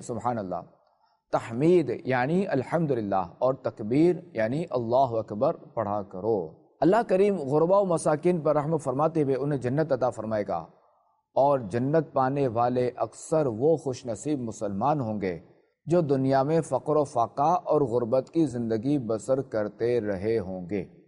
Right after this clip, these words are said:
جیسا کہ حضرت سیدنا عبداللہ بن عمر رضی اللہ تعالی عنہ سے روایت ہے کہ خاتم النبیین صلی اللہ علیہ وآلہ وسلم کا فرمان جنت نشان ہے، "اطلعت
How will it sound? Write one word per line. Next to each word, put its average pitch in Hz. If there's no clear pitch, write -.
جیسا 131
کہ 131
حضرت 131
سیدنا 127
عبداللہ 127
بن 120
عمر 147
رضی 131
اللہ 123
تعالی 113
عنہ 117
سے 117
روایت 113
ہے 87
کہ 123
خاتم 127
النبیین 135
صلی 135
اللہ 127
علیہ 131
وآلہ 123
وسلم 120
کا 127
فرمان 113
جنت 117
نشان 117
ہے، 90
"اطلعت 180